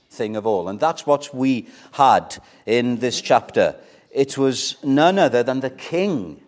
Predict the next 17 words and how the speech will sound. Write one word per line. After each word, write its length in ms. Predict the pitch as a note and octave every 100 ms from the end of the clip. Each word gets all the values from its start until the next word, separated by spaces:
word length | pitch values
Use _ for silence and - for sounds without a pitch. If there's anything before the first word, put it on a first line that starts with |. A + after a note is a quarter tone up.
| _
of 160 | - G2+
Judah, 320 | G#2+ F#2 F#2
Jehoiakim, 800 | F2+ A#2 A2+ E3 E3 - E2 D2 - _ _ _ _ _ -
who 260 | A#2+ A#2
burned 720 | A2+ B2 B2+ C3+ C3+ B2 - - _ _ -
the 60 | A2+
scroll, 640 | - C3 C3 A2 F2 D2 - _ -
the 100 | A2
word 440 | A#2 A#2+ B2 A#2+
of 120 | G#2+
God 400 | B2 A#2 G2 - - _ _ _ -
that 340 | G#2+ G#2+ - - B2+
was 180 | G#2
being 640 | G2 A2 G#2 G#2 G#2 G#2 G2+ _ _ -
read 520 | G#2+ G#2+ G#2 G2 - _ _ _
to 280 | - A2+ G#2
him. 320 | G2+ E2+ D2+